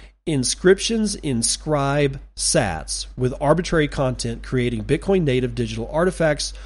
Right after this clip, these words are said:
more commonly known as N F Ts. These inscribed satoshis can be transferred using Bitcoin transactions, sent to Bitcoin addresses,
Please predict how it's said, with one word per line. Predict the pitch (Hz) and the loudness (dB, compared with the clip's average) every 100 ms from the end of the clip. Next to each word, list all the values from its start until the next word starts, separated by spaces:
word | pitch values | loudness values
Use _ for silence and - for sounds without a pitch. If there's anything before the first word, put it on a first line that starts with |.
| - - | -12 0
more | 135 175 | 6 6
commonly | 175 156 135 139 135 135 | 4 0 2 2 2 2
known | 113 117 | 0 0
as | 117 113 | -2 -2
N | 117 107 | -4 -6
F | 101 101 - | -4 -6 -4
Ts. | 190 143 104 - - - - - - - - | -2 -2 -4 -12 -12 -14 -16 -18 -20 -16 -4
These | 127 165 175 165 | 2 4 4 2
inscribed | 139 131 - 131 120 117 | 0 0 2 2 2 0
satoshis | - 104 139 123 147 165 190 | -2 2 2 2 0 -2 -2
can | - 123 | -2 0
be | 110 110 | 0 -2
transferred | - 135 131 - 120 120 | 0 0 0 -2 -2 -2
using | 113 117 123 | -2 -2 -2
Bitcoin | 110 113 113 110 | -4 -6 -6 -8
transactions, | - 110 104 143 175 - 208 202 - | -6 -6 -2 0 0 -2 -4 -4 -8
sent | - - 196 | -2 4 6
to | 196 | 4
Bitcoin | 131 117 113 101 | -4 -4 -6 -6
addresses, | - 175 190 185 180 196 | -4 -2 0 0 0 -4